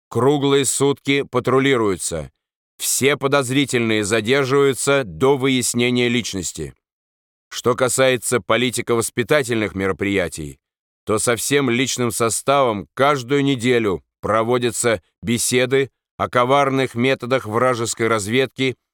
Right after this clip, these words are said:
и о необходимости самой высокой бдительности. Общение военнослужащих с местным населением сокращено до минимума.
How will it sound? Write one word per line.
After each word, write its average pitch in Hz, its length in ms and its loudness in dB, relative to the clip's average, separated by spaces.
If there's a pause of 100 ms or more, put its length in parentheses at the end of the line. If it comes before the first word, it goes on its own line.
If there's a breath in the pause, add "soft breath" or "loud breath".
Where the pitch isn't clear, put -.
(220)
и 120 120 2
о 127 120 2
необходимости 123 840 0
самой 139 540 0
высокой 123 500 0
бдительности. 98 840 -4 (540)
Общение 139 680 0
военнослужащих 120 920 0
с - 140 -4
местным 127 480 0
населением 104 600 0
сокращено 120 840 -2
до 120 240 0
минимума. 98 680 -2